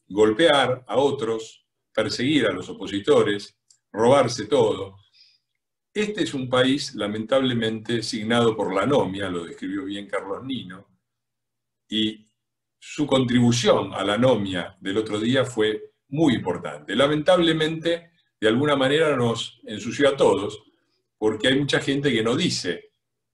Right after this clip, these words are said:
"El peronismo hace estas cosas", sino que dicen, "Los diputados hacen estas cosas". Y esa es su responsabilidad, esa es la responsabilidad suya y de Sergio Massa, que debió haberlo expulsado de la Cámara,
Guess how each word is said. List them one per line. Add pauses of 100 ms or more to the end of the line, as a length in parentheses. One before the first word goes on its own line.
(120)
"El
peronismo
hace
estas
cosas",
sino
que
dicen,
"Los
diputados (260)
hacen
estas
cosas". (540)
Y
esa
es
su
responsabilidad,
esa
es
la
responsabilidad
suya (300)
y
de
Sergio
Massa, (360)
que
debió
haberlo
expulsado
de
la
Cámara,